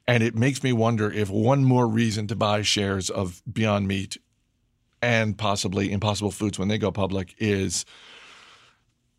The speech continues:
they're a likely, well, they're a likelier takeout candidate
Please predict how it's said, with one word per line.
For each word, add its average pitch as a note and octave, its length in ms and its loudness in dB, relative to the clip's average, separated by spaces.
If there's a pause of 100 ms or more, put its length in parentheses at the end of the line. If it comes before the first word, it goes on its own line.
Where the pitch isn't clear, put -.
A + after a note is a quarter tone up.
(160)
they're C3+ 260 2
a F#3 60 2
likely, D3+ 480 0 (760)
well, G2 320 0
they're B2 220 2
a A#2+ 120 4
likelier A#2 720 2 (120)
takeout G#2+ 460 0
candidate F#2 640 -2